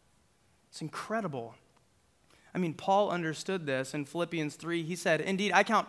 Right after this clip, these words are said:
everything as a loss because of the surpassing worth of knowing Christ Jesus my Lord. For his sake, I have suffered the loss of all things, and I count them as rubbish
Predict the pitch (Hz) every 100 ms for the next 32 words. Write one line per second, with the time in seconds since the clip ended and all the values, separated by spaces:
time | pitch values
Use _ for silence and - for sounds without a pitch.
0 | - 214 269 302 277 262 254 208 185 160
1 | 180 208 165 156 180 - - - - _
2 | _ _ - 160 190 190 214 226 208 185
3 | 185 180 151 - 170 190 214 165 156 165
4 | 165 147 151 147 156 151 - 147 139 147
5 | 131 127 135 123 120 113 117 - _ -
6 | _ _ _ 175 165 196 214 - 202 196
7 | 185 185 175 180 180 165 151 147 156 147
8 | 143 151 156 160 160 156 147 135 - 175
9 | 170 165 151 131 123 143 147 131 131 -